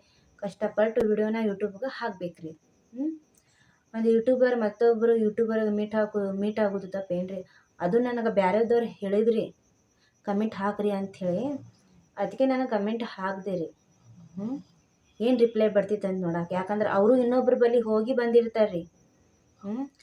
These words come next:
ಅವರು ಇನ್ನೊಬ್ರ ಬಳಿ ಹೋಗಿ ಬಂದಿರ್ತಾರ್ರಿ. ಹ್ಮ್? ಹೋಗಿ ಬಂದೇ ಎಲ್ರೂ ಬೆ-,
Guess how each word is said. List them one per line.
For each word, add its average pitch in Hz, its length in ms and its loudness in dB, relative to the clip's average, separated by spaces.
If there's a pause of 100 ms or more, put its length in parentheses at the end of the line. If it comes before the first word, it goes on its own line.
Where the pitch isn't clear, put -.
(260)
ಅವರು 233 420 8
ಇನ್ನೊಬ್ರ 233 440 2
ಬಳಿ 226 280 4
ಹೋಗಿ 220 400 2
ಬಂದಿರ್ತಾರ್ರಿ. 208 760 -2 (100)
ಹ್ಮ್? 226 560 -8 (760)
ಹೋಗಿ 233 200 4
ಬಂದೇ 247 360 4
ಎಲ್ರೂ 220 440 4
ಬೆ-, 214 400 2